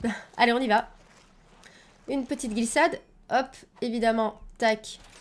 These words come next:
On sait qu'on, qu'on peut ramasser plein de petites choses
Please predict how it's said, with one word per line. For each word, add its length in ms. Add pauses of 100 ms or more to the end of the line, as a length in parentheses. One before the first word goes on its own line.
(240)
On 80
sait 200
qu'on, 160
qu'on 200
peut 80
ramasser 480 (280)
plein 440
de 80
petites 360
choses 520